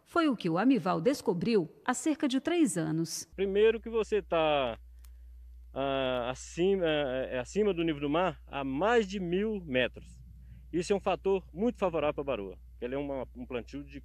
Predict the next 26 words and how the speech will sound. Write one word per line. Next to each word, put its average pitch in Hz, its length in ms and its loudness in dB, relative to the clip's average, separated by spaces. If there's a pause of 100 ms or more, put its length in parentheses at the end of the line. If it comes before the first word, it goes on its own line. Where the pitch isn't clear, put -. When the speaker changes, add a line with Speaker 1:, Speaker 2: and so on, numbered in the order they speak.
Speaker 2:
de 123 220 -8
altitude, 120 480 -8
né? 120 160 -10 (840)
Então, 196 560 0
isso 196 280 -6 (280)
me 220 100 2
animou. 175 400 2 (640)
Ele 160 80 -4
falou: 208 260 2
"E 208 60 2
você 214 220 -2
tem 240 120 -2
um 240 60 2
outro 226 240 2
fator 214 260 -2
favorável." 190 440 0
Eu 151 80 -4
disse: 165 180 -12
"Qual 208 240 2
é?" 107 180 0
Ele 123 120 -16
falou: 139 180 -8
"Seu 185 180 -8
solo 165 320 -6
é 185 60 0
arenoso. 160 540 -2